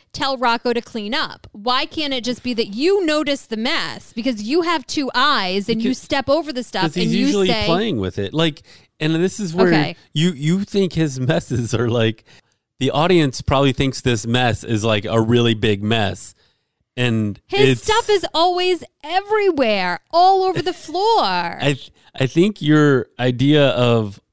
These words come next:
Speaker 2: always everywhere is just not, this is nothing. And I've been in other people's house. Like, this is nothing.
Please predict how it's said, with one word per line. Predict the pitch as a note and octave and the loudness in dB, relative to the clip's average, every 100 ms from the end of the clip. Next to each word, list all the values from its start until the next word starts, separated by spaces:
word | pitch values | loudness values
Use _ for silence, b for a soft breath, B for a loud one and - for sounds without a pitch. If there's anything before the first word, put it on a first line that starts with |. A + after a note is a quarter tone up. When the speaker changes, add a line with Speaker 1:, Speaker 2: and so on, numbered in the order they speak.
| - | -2
Speaker 2:
always | C3+ D#3 D#3 C#3 - | 2 4 4 2 0
everywhere | C#3 C3+ B2 A2+ G#2 G#2 G2 G2+ _ _ _ _ _ _ | 2 4 4 4 2 2 0 -4 _ _ _ _ _ _
is | C3+ B2 G#2 | 0 0 0
just | C3+ A#2+ - | -2 -2 -4
not, | A#2+ B2+ C3 C3 A#2+ - - _ _ _ _ _ - | -2 2 4 2 0 -8 -16 _ _ _ _ _ -2
this | D3+ E3 | -2 0
is | D#3 C3 | -2 0
nothing. | C#3 C#3+ A#2+ G#2+ | 0 0 0 0
And | G#2+ | 0
I've | G#2+ G#2 G2+ _ b b | 0 -2 -8 _ b b
been | C#3 D3 | 0 2
in | C3+ | 4
other | B2+ C3 | 2 2
people's | - A2+ G2 | 0 -2 0
house. | G2+ G2 - | 0 -2 0
Like, | A#2+ G#2+ | -2 2
this | C#3+ C#3 | 0 0
is | C#3+ A2+ A2 | -4 -4 -4
nothing. | A2+ A#2+ C3 G#2 C#2+ | 0 0 0 -4 -14